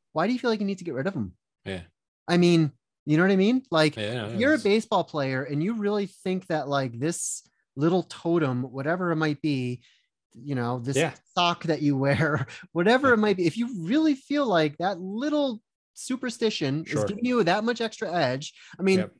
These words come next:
Speaker 1: first off, placebo is a hell of a drug.
Speaker 2: Yeah.
Speaker 1: <laughs> Right?
Speaker 2: Yeah, totally.
Speaker 1: One of the most effective drugs out there. So even if we, you know, we wanna take that rational view of it, it really doesn't matter. Like,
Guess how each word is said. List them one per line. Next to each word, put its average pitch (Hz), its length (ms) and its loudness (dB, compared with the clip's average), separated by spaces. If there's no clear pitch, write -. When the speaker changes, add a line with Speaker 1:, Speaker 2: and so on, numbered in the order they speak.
Speaker 1:
first 262 300 0
off, 185 240 2
placebo 196 580 0
is 131 100 -2
a 131 40 0
hell 160 180 0
of 165 60 0
a 151 40 -4
drug. 117 340 -8
Speaker 2:
Yeah. 107 160 0
Speaker 1:
<laughs> 220 320 0
Right? 196 260 6
Speaker 2:
Yeah, 123 160 2
totally. 135 220 2
Speaker 1:
One 226 100 6
of 262 60 4
the - 40 4
most 208 160 2
effective 226 460 -4
drugs 175 300 0
out 175 200 0
there. 120 200 -4
So 147 200 -2
even 262 280 2
if 226 120 -4
we, 226 120 -8
you 190 120 -4
know, 131 160 -2
we 151 120 -2
wanna 165 180 0
take 160 160 -6
that 143 180 -6
rational 151 540 -2
view 120 220 -6
of 117 160 -4
it, 147 180 -2
it 175 120 -6
really 254 360 -2
doesn't 196 260 2
matter. 196 360 0
Like, 196 280 2